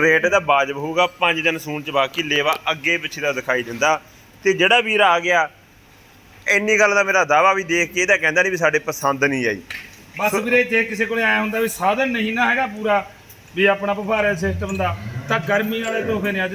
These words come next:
Speaker 2: ਤਿੰਨੇ ਬੈਠਾਂ ਆਪਾਂ ਦਿਖਾਵਾਂਗੇ।
Speaker 1: ਜੈ ਗੱਲ ਆ, ਕੋਈ ਪਹਾਰੇ ਲੋੜ ਨਹੀਂ ਇਹਨਾਂ ਨੂੰ।
Speaker 2: ਕੋਈ ਪਹਾਰਿਆਂ ਦੀ ਲੋੜ ਨਹੀਂ, ਚਾਹੇ ਧੁੱਪ 'ਚ ਬੰਨੀ ਰੱਖੋ ਚੌਵੀ ਘੰਟੇ।
Speaker 1: ਜੈ ਗੱਲ ਆ ਜਮਾਂ।
Speaker 2: ਲਿਆ ਬਾਹਰ।
Speaker 1: ਤੇ
Speaker 2: ਬਾਹਰ।
Speaker 1: ਜਾਨ ਪ੍ਰਾਣ ਬਹੁਤ ਆ, ਤੋਰ ਦੀ ਬਾਹਰ ਨੂੰ, ਲੰਬੀ ਤੋਰ ਦੀ।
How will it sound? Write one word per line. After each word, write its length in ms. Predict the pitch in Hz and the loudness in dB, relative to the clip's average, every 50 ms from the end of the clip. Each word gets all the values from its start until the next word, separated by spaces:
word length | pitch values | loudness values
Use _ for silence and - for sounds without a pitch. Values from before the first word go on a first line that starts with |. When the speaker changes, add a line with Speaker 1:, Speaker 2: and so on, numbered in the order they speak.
| 190 | -6
Speaker 2:
ਤਿੰਨੇ 260 | 202 196 190 190 190 175 | -6 -6 -4 -4 -4 -4
ਬੈਠਾਂ 200 | 165 151 156 160 | -4 -4 -6 -6
ਆਪਾਂ 160 | 147 143 135 | -8 -8 -10
ਦਿਖਾਵਾਂਗੇ। 260 | 131 131 143 131 147 | -10 -8 -2 2 4
Speaker 1:
ਜੈ 200 | 156 156 143 135 | 4 4 4 4
ਗੱਲ 160 | 127 127 131 | 2 0 0
ਆ, 40 | 139 | -2
ਕੋਈ 200 | 139 170 180 185 | -2 -2 -4 -4
ਪਹਾਰੇ 400 | 180 - 196 175 185 175 156 151 | 0 0 2 4 4 4 4 2
ਲੋੜ 200 | 147 147 147 143 | 2 0 -2 0
ਨਹੀਂ 100 | 143 147 | 0 0
ਇਹਨਾਂ 140 | 156 170 180 | 0 2 2
ਨੂੰ। 140 | 180 - 254 | 2 2 0
Speaker 2:
ਕੋਈ 140 | 226 233 220 | -2 -4 0
ਪਹਾਰਿਆਂ 260 | 220 220 220 208 202 | 2 2 2 2 2
ਦੀ 80 | 202 196 | 0 -2
ਲੋੜ 200 | 180 175 175 165 | -6 -8 -8 -10
ਨਹੀਂ, 120 | 170 170 | -8 -4
ਚਾਹੇ 140 | 175 196 202 | -2 -2 -2
ਧੁੱਪ 260 | 208 196 233 208 - 202 | -2 -2 -6 -6 -4 -4
'ਚ 80 | 190 | -4
ਬੰਨੀ 200 | 180 180 190 196 | -4 -2 -4 -4
ਰੱਖੋ 220 | 185 170 147 - 156 | -4 -6 -8 -10 -8
ਚੌਵੀ 280 | 151 165 151 135 135 131 143 | -6 -6 -6 -6 -8 -8 -8
ਘੰਟੇ। 200 | 127 117 - 117 113 113 | -10 -10 -10 -12 -8 0
Speaker 1:
ਜੈ 340 | 127 156 165 165 151 147 | 2 4 6 6 4 4
ਗੱਲ 180 | 139 135 127 131 | 2 2 2 2
ਆ 60 | 131 | 2
ਜਮਾਂ। 300 | 131 139 147 160 165 156 151 - - - - - | 2 0 0 0 0 -2 -2 -8 -16 -20 -16 -6
Speaker 2:
ਲਿਆ 160 | 156 170 175 | -4 -4 -2
ਬਾਹਰ। 200 | 160 165 165 151 | -2 -2 -4 0
Speaker 1:
ਤੇ 340 | - 180 175 180 180 185 190 | 2 4 6 6 6 6 6
Speaker 2:
ਬਾਹਰ। 240 | 196 240 277 269 202 - - - - - - - - 135 123 | 4 4 4 2 0 -2 -8 -16 -20 -20 -20 -20 -20 -6 -2
Speaker 1:
ਜਾਨ 280 | 135 151 160 165 170 165 | 0 2 2 2 2 0
ਪ੍ਰਾਣ 320 | 156 175 165 165 165 170 | 0 2 4 4 4 2
ਬਹੁਤ 300 | 160 147 151 135 135 131 | 2 2 4 4 4 4
ਆ, 60 | 131 | 2
ਤੋਰ 240 | 127 156 160 156 135 | 0 2 0 0 0
ਦੀ 80 | 117 120 | 0 0
ਬਾਹਰ 220 | 101 113 123 131 | 2 2 2 2
ਨੂੰ, 100 | 139 139 | 2 0
ਲੰਬੀ 220 | 135 127 127 139 | -2 0 -2 -2
ਤੋਰ 240 | 135 135 123 120 117 | 0 2 2 0 2
ਦੀ। 240 | 110 139 156 160 151 | 2 0 -2 -2 -2